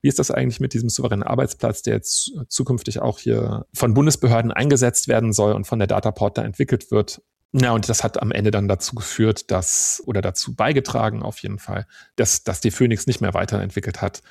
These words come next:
Die Komponenten daraus sind dann später an Zendes übergegangen, also Zentrum für digitale Souveränität übergegangen und sind Teil von Open Desk geworden, also der Arbeitsplatzlösung, die, ähm, Zendes dort,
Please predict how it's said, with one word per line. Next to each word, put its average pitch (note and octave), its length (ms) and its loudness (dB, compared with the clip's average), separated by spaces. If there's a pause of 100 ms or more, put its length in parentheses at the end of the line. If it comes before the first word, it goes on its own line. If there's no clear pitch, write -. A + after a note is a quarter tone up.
Die G#2 60 -2
Komponenten G#2+ 560 0
daraus F#2+ 400 2
sind G#2+ 160 0
dann F#2 140 0
später F#2 460 -2
an F2 640 -4
Zendes D3+ 380 0
übergegangen, A2+ 440 0
also G2 180 -6
Zentrum G#2+ 280 -6
für G2+ 120 -6
digitale G#2 300 -4
Souveränität G#2 480 -6
übergegangen F#2+ 480 0
und F#2 120 -4
sind - 200 -6
Teil F2 240 -2
von F#2+ 240 -8
Open A2+ 240 -6
Desk - 340 -4
geworden, F#2+ 460 -6 (160)
also - 220 -6
der G2 420 -2
Arbeitsplatzlösung, F#2 1000 -2
die, F#2 400 -6
ähm, F#2+ 220 -8
Zendes F#2 360 -6
dort, - 360 -8